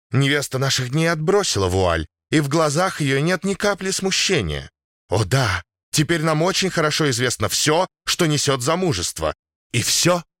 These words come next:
благодаря модным романам. «Эти модные романы отвратительны»,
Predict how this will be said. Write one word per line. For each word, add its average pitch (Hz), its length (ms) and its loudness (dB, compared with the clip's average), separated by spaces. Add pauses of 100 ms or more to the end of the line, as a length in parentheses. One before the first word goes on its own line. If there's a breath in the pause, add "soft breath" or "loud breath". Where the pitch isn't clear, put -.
(200)
благодаря 87 600 0
модным 151 540 0
романам. 139 720 -4 (640)
«Эти 101 220 0
модные 101 460 2
романы 113 400 2
отвратительны», 98 880 -2